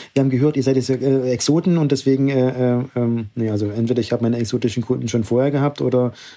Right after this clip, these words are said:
ähm, wir machen das Exotische trotzdem weiter noch, äh, wie, wie vorher, vielleicht anders, aber natürlich, äh, weniger, äh, weil ja doch ein Einbruch da war. Aber, ähm, da haben wir jetzt nicht irgendwie, ähm, einen Boom erlebt, äh, dass wir jetzt sagen, ähm,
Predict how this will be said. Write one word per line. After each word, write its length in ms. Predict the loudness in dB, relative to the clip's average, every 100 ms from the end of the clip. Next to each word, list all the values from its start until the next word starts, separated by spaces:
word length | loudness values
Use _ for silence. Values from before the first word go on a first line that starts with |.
| _ -2
ähm, 560 | 0 2 0 0 -4 -8 _ -20 _ _ _ -4
wir 120 | 0
machen 260 | 0 2 0
das 140 | 0
Exotische 480 | -2 -2 -2 0 0
trotzdem 380 | -2 -2 0 0
weiter 200 | 0 0
noch, 280 | -2 -2
äh, 180 | -4 -2
wie, 320 | -2 -4 -4
wie 140 | -4 -2
vorher, 400 | 0 0 0 0
vielleicht 400 | -2 -4 -4 -4
anders, 280 | -2 0 -2
aber 240 | -2 -2
natürlich, 400 | -2 -2 -2 -2
äh, 320 | -4 -4 -4 -2
weniger, 500 | 0 2 2 0 -2 _ -20 _ _
äh, 60 | -4
weil 300 | -2 0 0
ja 80 | 0
doch 200 | -2 -2
ein 160 | -4
Einbruch 400 | -2 -4 -4 -6
da 240 | -4 -4 -2
war. 140 | -2
Aber, 260 | 0 -2 -4 -12 -20 _
ähm, 400 | -4 -2 -2 -4 -8 -20 _ _ _ _ _ _ -8
da 200 | -6 -4
haben 140 | -4
wir 60 | -2
jetzt 220 | -4 -4
nicht 100 | -4
irgendwie, 420 | -2 -2 0 -2 -4 -4
ähm, 360 | -4 -4 -6 -12 -20 -20 -6
einen 120 | -4
Boom 400 | 0 0 0 0
erlebt, 480 | -2 0 0 -2 -2
äh, 80 | 0
dass 160 | 0
wir 180 | 0 0
jetzt 140 | 0 -2
sagen, 340 | -2 -2 -2
ähm, 480 | -2 -2 -2 -4